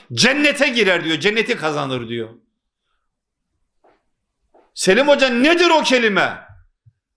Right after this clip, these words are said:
Ötekini değil de, hatta ikisini de söyle bize. Onlardan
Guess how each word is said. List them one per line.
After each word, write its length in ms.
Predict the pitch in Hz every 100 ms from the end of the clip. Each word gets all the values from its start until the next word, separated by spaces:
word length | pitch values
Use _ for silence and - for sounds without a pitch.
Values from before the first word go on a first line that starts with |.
| _ -
Ötekini 500 | 202 277 285 302 294
değil 280 | 339 349 320
de, 260 | 247 156 - - _ -
hatta 220 | 208 240
ikisini 440 | 202 302 349 349
de 120 | 339
söyle 380 | - 254 214 190
bize. 160 | 165 156
Onlardan 720 | 165 226 247 240 247 185